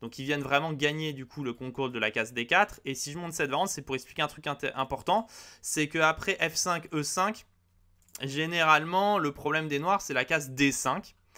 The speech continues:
Mais ici on n'y a pas trop accès avec les blancs parce que cavalier F quatre impossible, cavalier C trois impossible.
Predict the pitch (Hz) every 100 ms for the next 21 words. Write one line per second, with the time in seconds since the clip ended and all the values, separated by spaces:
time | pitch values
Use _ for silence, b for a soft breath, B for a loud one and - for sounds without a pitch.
0 | B B B 127 139 143 220 196 135 -
1 | 214 - 190 - 170 147 147 143 180 240
2 | - 151 147 143 143 - 156 143 135 139
3 | - 226 - 143 147 147 - 156 135 139
4 | 127 - 220 156